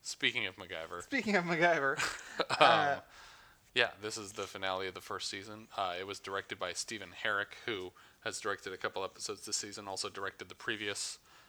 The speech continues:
Speaker 1: uh, pilot for Young MacGyver,
Speaker 2: Mm-hmm.
Speaker 1: as well as Bill and Ted's Excellent Adventure
Speaker 2: Okay.
Speaker 1: and other things.
Speaker 2: We'll give him that. But Young
Speaker 1: Um,
Speaker 2: MacGyver does not pass.
Speaker 1: Young MacGyver's no good. Uh, and this was written by Peter Lenkov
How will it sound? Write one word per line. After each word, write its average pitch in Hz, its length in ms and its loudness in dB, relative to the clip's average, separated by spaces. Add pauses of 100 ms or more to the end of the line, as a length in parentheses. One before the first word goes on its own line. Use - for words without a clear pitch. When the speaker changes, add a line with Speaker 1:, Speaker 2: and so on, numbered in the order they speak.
(200)
Speaker 1:
uh, 90 180 0
pilot 110 420 4 (260)
for 101 220 -8
Young 113 300 -2
MacGyver, 113 480 2 (180)
Speaker 2:
Mm-hmm. 143 640 -4
Speaker 1:
as - 160 -2
well 101 220 0
as 92 140 -6
Bill 101 340 -6
and 95 100 -8
Ted's 104 480 0 (120)
Excellent 104 480 -6
Adventure 107 680 -2
Speaker 2:
Okay. 147 440 4 (100)
Speaker 1:
and 107 160 -4
other 101 160 -4
things. 110 360 -8
Speaker 2:
We'll 156 100 0
give 147 160 2
him 139 100 -8
that. - 280 -4 (180)
But 143 160 2
Young 107 260 6
Speaker 1:
Um, 90 60 0
Speaker 2:
MacGyver 135 400 2
does 131 180 -2
not 131 240 -2
pass. 123 360 -2
Speaker 1:
Young 107 200 2
MacGyver's 87 380 -4
no 85 100 -10
good. 71 160 -10 (500)
Uh, 107 340 4
and 113 140 2
this 117 140 0
was 104 180 -4
written 123 400 -6
by 98 520 2 (260)
Peter 117 240 -2
Lenkov 95 640 -6